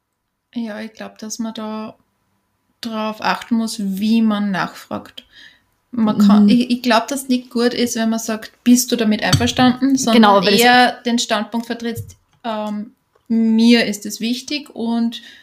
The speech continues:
Speaker 1: ich wollte dich nur darauf hinweisen, dass wir uns treffen.“
Speaker 2: Stimmt,
Speaker 1: Oder
Speaker 2: dass man
Speaker 1: dass wir
Speaker 2: auch
Speaker 1: nur befreundet sind.
Speaker 2: Ja, auch, dass man nicht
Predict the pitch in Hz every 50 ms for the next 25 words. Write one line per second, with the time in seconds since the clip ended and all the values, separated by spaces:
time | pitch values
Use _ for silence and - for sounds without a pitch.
0 | _ _ _ _ _ _ - 254 240 220 214 226 226 - 240 226 233 220 233 226
1 | 226 - 240 226 226 220 214 226 - 220 214 - 196 208 247 247 - - 220 208
2 | 196 190 185 - - 202 202 196 196 - - - 185 - 180 - - - - -
3 | - - - - - - - 233 208 196 226 214 202 214 214 214 214 240 262 196
4 | 196 240 226 220 214 220 214 202 - - 196 185 185 190 202 196 - - - 196
5 | 185 185 196 - - - 214 214 214 208 208 190 - 208 214 202 214 202 - 208
6 | 208 208 202 196 196 -